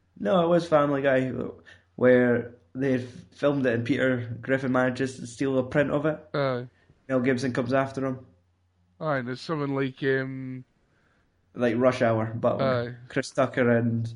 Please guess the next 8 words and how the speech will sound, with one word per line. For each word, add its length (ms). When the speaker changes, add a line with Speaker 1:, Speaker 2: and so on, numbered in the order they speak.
Speaker 2:
Jesus. 240
Speaker 1:
Jim 200
Caviezel. 500
Yeah. 360
That's 240
it. 180
Just 160
have 340